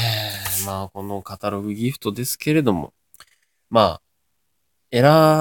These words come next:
その引き出物をね、えー、すべて選んでしまうっていうのも、なかなかに難しいところでございますので、えー、自由度を持たせたね、えー、いい感じのものだとは思うんですけども、毎度毎度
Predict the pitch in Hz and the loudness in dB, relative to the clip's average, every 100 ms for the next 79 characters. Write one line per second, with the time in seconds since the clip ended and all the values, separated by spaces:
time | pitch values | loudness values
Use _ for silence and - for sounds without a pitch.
0 | 160 151 107 - - 101 - - 156 170 | 4 4 2 -4 -4 -4 -2 2 4 4
1 | 175 175 175 180 214 - _ _ - 117 | 2 0 0 0 -2 -4 _ _ -2 0
2 | 113 - 170 123 92 95 135 147 90 - | 2 0 0 0 0 2 4 2 0 -4
3 | 101 101 135 143 127 113 110 147 175 104 | -2 0 0 -2 -6 -4 -4 -2 0 0
4 | 78 - _ _ 85 95 95 98 76 71 | -4 -12 _ _ -6 0 0 0 -4 -8
5 | 85 92 - 80 - - 87 - 90 101 | -12 -12 -12 -14 -14 -14 -14 -14 -10 -8
6 | 117 123 127 123 139 170 - _ _ _ | -6 -8 -8 -10 -2 0 0 _ _ _
7 | 95 85 95 107 139 107 87 62 - _ | -8 -4 0 4 4 4 0 -4 -12 _
8 | - 90 - - - 165 190 - _ _ | -12 -10 -10 -12 -12 -6 -6 -8 _ _
9 | _ - 92 90 90 113 113 92 - - | _ -10 -8 -6 -4 0 2 0 -6 -12
10 | 87 85 85 80 - - 95 87 85 78 | -10 -10 -10 -10 -10 -12 -10 -8 -10 -12
11 | - 104 - 67 73 95 110 87 87 - | -4 -2 -2 -2 -2 0 -2 -4 -14 -16
12 | 113 151 170 92 _ _ _ 98 92 90 | -10 0 2 0 _ _ _ -6 -6 -6
13 | - 92 85 78 80 - | -8 -8 -8 -8 -12 -14